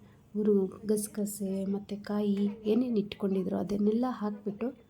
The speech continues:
ತಣ್ಣಗಾಗಕ್ಕೆ ಬಿಟ್ಬಿಡಿ. ತಣ್ಣಗಾಗ-, ಅದು ತಣ್ಣಗಾದ್ಮೇಲೆ ರುಬ್ಬೋಣ,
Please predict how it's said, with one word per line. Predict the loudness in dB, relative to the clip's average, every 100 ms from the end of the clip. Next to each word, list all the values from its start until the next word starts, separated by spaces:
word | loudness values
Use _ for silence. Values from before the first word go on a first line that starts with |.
| -8 -2
ತಣ್ಣಗಾಗಕ್ಕೆ | 0 2 0 -2 -4 -6
ಬಿಟ್ಬಿಡಿ. | -8 -8 -10 -10 -16 -20 -20 -20 -8 -2
ತಣ್ಣಗಾಗ-, | 0 2 0 -2 -2 -4 -8 -18 -6
ಅದು | 0 0
ತಣ್ಣಗಾದ್ಮೇಲೆ | 0 2 4 4 2 0 0 0 0 2
ರುಬ್ಬೋಣ, | 2 2 0